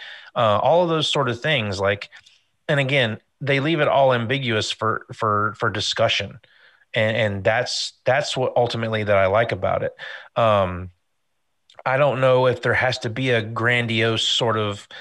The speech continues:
thing going on for me to care about her or care about what's going on. I am just entranced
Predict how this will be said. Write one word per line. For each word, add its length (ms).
thing 380
going 320
on 540
for 100
me 160
to 80
care 720
about 340
her 380
or 100
care 320
about 240
what's 200
going 340
on. 380
I 440
am 160
just 460
entranced 800